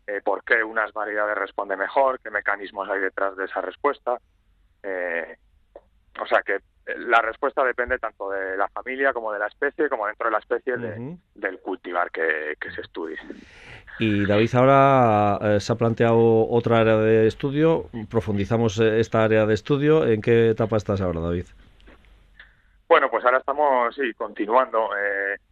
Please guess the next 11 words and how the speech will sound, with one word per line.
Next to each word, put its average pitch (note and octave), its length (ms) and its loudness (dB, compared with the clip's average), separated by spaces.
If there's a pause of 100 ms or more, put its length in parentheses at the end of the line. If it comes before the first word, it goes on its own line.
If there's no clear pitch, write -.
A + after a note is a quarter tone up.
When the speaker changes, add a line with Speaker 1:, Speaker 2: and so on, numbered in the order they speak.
(440)
Speaker 1:
eh, G#2 260 2
eso, A2 120 0
ahora A2 160 4
nuestro A2+ 760 0
interés A#2 460 0 (180)
es, A#2+ 280 -2
eh, G#2+ 420 2
ver, A2+ 200 0 (440)
eh, G#2+ 160 -2
no A#2+ 160 2
solo, B2 560 0